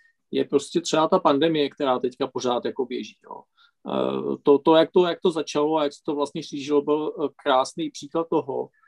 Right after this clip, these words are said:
eh, jak se vlastně děje něco totálně chaotického, totálně jako, eh, unconstrained, jo. A já, proč to říkám?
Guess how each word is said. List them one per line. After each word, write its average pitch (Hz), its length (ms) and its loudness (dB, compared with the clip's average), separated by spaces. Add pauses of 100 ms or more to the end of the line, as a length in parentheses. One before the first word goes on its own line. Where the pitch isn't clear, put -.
(340)
eh, 127 340 -6 (1120)
jak 147 240 -2
se - 120 0
vlastně 165 400 -4
děje 147 480 4 (140)
něco 147 520 2 (120)
totálně 147 480 -4
chaotického, 139 960 -6 (320)
totálně 151 560 2
jako, 151 380 0 (200)
eh, 139 340 -4
unconstrained, 139 880 -2
jo. 120 180 -14 (680)
A 123 320 0 (340)
já, 160 220 0 (120)
proč 170 200 0
to 240 140 0
říkám? 135 560 0